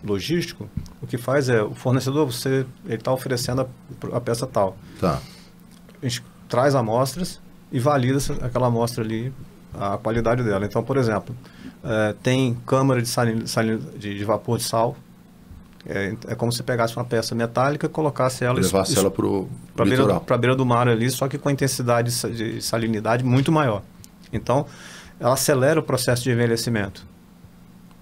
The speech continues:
Speaker 1: Então, assim, um, um sinais de oxidação que surgiriam, ah, naquela peça em campo em cinco anos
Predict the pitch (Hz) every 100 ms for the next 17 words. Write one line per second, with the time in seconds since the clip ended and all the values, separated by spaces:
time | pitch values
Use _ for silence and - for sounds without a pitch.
0 | - - - 120 110 110 120 113 110 107
1 | 117 113 113 117 127 120 120 110 110 113
2 | - 123 117 - 110 98 - 120 113 110
3 | 107 101 - - - - - - 110 104
4 | 107 110 117 110 107 98 120 113 110 104
5 | 92 95 - - 101 - 135 135 120 147
6 | 123 104 -